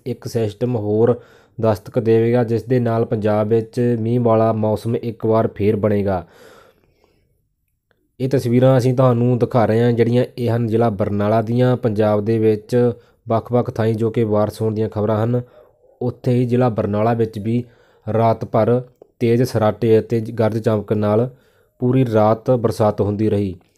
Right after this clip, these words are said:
ਸੁਬਾਹ ਤੱਕ ਮੌਸਮ ਸਾਫ਼, ਜੋ ਕਿ ਤੁਸੀਂ ਤਸਵੀਰਾਂ ਦੇ ਵਿੱਚ ਵੀ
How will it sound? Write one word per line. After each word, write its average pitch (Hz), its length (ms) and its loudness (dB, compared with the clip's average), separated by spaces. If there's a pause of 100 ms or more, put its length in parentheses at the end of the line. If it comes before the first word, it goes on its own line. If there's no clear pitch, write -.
(160)
ਸੁਬਾਹ 123 300 0
ਤੱਕ 120 300 -2
ਮੌਸਮ 110 500 0 (280)
ਸਾਫ਼, 110 460 0
ਜੋ 101 240 -4
ਕਿ 117 120 -2
ਤੁਸੀਂ 123 380 -4
ਤਸਵੀਰਾਂ 107 500 -4
ਦੇ 104 120 0
ਵਿੱਚ 98 220 -6
ਵੀ 110 240 -6